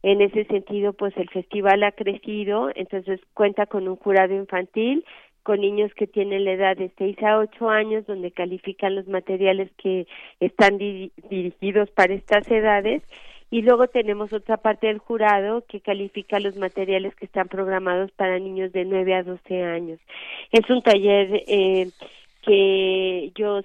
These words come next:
siento que sería el primer taller que tendrán que tomar los niños para introducirlos al mundo de la cinematografía,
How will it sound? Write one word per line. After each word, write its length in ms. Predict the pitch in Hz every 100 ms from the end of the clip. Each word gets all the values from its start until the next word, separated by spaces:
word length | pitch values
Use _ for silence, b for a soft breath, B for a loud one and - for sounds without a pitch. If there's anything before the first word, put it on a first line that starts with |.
| -
siento 840 | 208 196 - 208 208 202 202 196 - _
que 180 | 196 180 -
sería 240 | 190 208
el 60 | 214
primer 380 | 214 208 196 190
taller 400 | 196 190 196 196
que 120 | 196
tendrán 360 | - 190 190
que 160 | 185 196
tomar 340 | 202 185 180
los 160 | 185 190
niños 380 | 190 185 180 185
para 240 | - 180
introducirlos 800 | 180 - 180 180 180 196 190 196
al 140 | 196 185
mundo 260 | 185 185
de 140 | 185 190
la 160 | 185
cinematografía, 1300 | 175 185 180 175 175 185 180 175 175 - 202 202 254